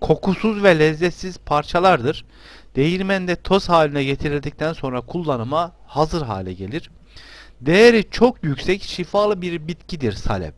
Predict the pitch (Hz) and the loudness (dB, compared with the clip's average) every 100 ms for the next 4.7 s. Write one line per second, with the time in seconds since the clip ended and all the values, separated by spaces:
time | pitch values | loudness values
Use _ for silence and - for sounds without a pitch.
0 | - - - - - - - - 127 139 | -14 -16 -20 -20 -20 -20 -20 -4 0 0
1 | 143 165 180 220 196 156 - - _ - | 0 0 4 4 6 4 2 -12 _ -20
2 | - _ - - 127 147 170 196 208 - | -20 _ -14 -4 2 4 6 4 0 -4
3 | 143 151 - 156 165 196 160 151 151 151 | -8 -8 -2 0 0 -8 -6 -6 -6 -6
4 | 147 127 110 165 185 185 | -6 -6 -2 2 2 0